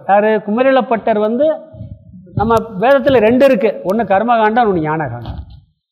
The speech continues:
கர்மகாண்டம் பூஜை, மற்ற விஷயங்கள், உலக விஷயங்கள்லாம் வரும், அதை ஒத்துக்கிறவர். ஞானகாண்டம் சும்மா சொல்லியிருக்குன்னு இவர் சொல்லுவாரு.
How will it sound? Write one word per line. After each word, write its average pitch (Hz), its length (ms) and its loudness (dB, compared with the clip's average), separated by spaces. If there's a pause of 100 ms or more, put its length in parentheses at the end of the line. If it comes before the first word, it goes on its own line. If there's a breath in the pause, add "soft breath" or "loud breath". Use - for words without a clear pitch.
(280)
கர்மகாண்டம் 254 640 2
பூஜை, 247 300 2
மற்ற 240 280 0
விஷயங்கள், 240 560 0
உலக 240 220 2
விஷயங்கள்லாம் 214 640 0
வரும், 156 220 -6 (1300)
அதை 240 240 2
ஒத்துக்கிறவர். 285 520 2
ஞானகாண்டம் 240 640 0
சும்மா 240 160 4
சொல்லியிருக்குன்னு 240 440 2
இவர் 285 180 2
சொல்லுவாரு. 190 380 2